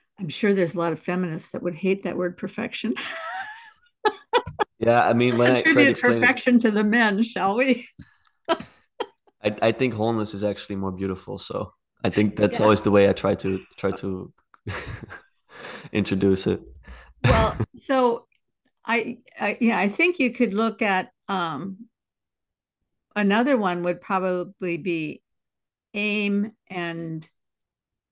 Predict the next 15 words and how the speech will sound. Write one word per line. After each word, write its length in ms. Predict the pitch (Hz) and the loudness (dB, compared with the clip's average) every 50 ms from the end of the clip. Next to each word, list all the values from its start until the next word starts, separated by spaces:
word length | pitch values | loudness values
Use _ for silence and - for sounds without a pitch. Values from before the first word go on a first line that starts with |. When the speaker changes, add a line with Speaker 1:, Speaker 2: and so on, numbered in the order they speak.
| _ _ _ - | _ _ _ -6
Speaker 1:
um, 680 | 180 160 156 151 139 123 127 139 185 180 185 214 226 - _ _ _ _ _ _ _ _ _ _ _ _ _ _ _ _ _ _ _ _ _ _ - | -4 -2 -2 -2 -4 -4 -6 -8 -8 -10 -12 -14 -20 -20 _ _ _ _ _ _ _ _ _ _ _ _ _ _ _ _ _ _ _ _ _ _ -2
environment, 880 | 196 180 180 156 170 175 180 175 170 165 151 151 147 143 - - - _ _ _ _ _ _ _ _ _ _ _ - | -2 0 0 0 0 0 0 0 0 -2 -4 -4 -6 -8 -10 -14 -20 _ _ _ _ _ _ _ _ _ _ _ -10
right? 240 | 233 190 170 165 165 | -8 -6 -4 -2 0
Speaker 2:
Mm, 300 | 98 95 92 87 87 87 - _ _ _ _ _ - - | 0 0 0 -2 -6 -10 -16 _ _ _ _ _ -20 -12
Speaker 1:
So 160 | - - 196 - | -6 -4 -4 -4
Speaker 2:
yeah. 40 | 175 | -4
Speaker 1:
perfection 520 | - - - - 208 202 202 - - 196 | -6 -10 -6 -4 -4 -4 -4 -4 -4 -4
and 140 | 180 170 180 | -4 -4 -4
wholeness 420 | 180 185 180 175 175 170 165 - - | -4 -4 -4 -4 -6 -6 -8 -10 -10
would 140 | 165 151 143 | -10 -8 -8
be 160 | 151 143 - - | -8 -8 -6 -4
aim 360 | 180 190 185 185 185 180 180 | -2 0 0 0 0 -2 -2
and 180 | - - 170 160 | -4 -6 -6 -6
environment. 800 | 156 156 156 165 165 160 160 156 151 147 135 135 131 - - | -6 -8 -6 -6 -4 -4 -4 -4 -4 -4 -6 -6 -6 -8 -10
So 380 | - - 165 156 156 151 - | -8 -6 -4 -4 -4 -4 -6